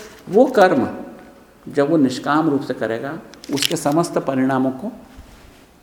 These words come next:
जब वो समर्पित कर देगा, परमेश्वर को समर्पित कर देगा, तो उस परिस्थिति में वो कर्म फल का भागी न होगा, इसलिए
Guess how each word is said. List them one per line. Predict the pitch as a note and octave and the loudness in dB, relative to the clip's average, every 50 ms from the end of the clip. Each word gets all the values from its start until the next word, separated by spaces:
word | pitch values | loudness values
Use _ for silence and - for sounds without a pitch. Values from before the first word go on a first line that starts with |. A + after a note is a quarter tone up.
| _ _ _ _ _ _ _ _ _ _ _ - - - - - - - - - - _ _ _ - | _ _ _ _ _ _ _ _ _ _ _ -20 -20 -20 -20 -20 -20 -20 -20 -20 -20 _ _ _ -10
जब | - D3 C#3+ C#3 | -2 -2 -2 0
वो | D3+ F#3 A#3 - - - - - - - - - - _ _ - - - - _ - - - - | 0 -2 -4 -4 -10 -18 -20 -20 -20 -20 -20 -20 -20 _ _ -20 -20 -20 -20 _ -20 -20 -20 -12
समर्पित | - - D3+ D3 D#3 D#3 D3+ D3+ D#3+ - - | -4 0 2 4 4 4 2 0 -2 -2 0
कर | - A#2+ A2+ | -2 -2 0
देगा, | A#2 A2+ - - B1+ - - - - - - - - - - - - - - | -2 -4 -4 -6 -8 -12 -14 -18 -20 -20 -20 -20 -20 -20 -20 -20 -14 -8 -4
परमेश्वर | - C3 C#3 D3 C#3+ - C#3+ C3 | -2 0 0 0 0 0 -2 -2
को | C3+ D#3 D3+ | -2 -4 -4
समर्पित | - C3 B2+ C3 B2+ - - - - | -2 -2 -2 -2 -4 -4 -10 -10 -8
कर | - A2+ G#2 - | -6 -6 -6 -6
देगा, | - A2+ - - - - - - - - - - | -8 -10 -10 -12 -18 -18 -20 -20 -20 -10 0 2
तो | - - - - | 2 2 4 4
उस | F#3+ G#3 - - | 4 4 4 4
परिस्थिति | - G3 F#3+ G3+ G3 - F3+ D#3 - F3 | 0 0 0 0 -2 -2 -4 -2 -2 -2
में | F#3 G#3 F3+ E3 | 0 0 0 0
वो | D3+ E3 F3+ F3+ - | 0 0 -2 0 0
कर्म | C3 C3 C#3 D3 D#3 E3 | -2 0 2 2 0 0
फल | D#3+ - C3+ D#3 D#3+ - - - - - - - - - - - - | 0 -2 -2 -2 -2 -4 -8 -16 -20 -20 -20 -20 -20 -20 -18 -8 -2
का | D#3 D#3+ | -2 -2
भागी | D3 A#2+ G#2+ B2 C3 C#3 D3+ | -2 -2 -4 -4 -2 0 2
न | D3 D3+ | 4 4
होगा, | F3 F3+ D3+ C3 A2+ C#3 C#3 - - - - - - - G3 | 4 4 2 2 0 0 -2 -2 -4 -10 -16 -16 -10 -4 -4
इसलिए | G3 - - - A#3+ A#3 F3+ A2 - - - | -4 -2 0 2 4 4 4 2 0 -6 -10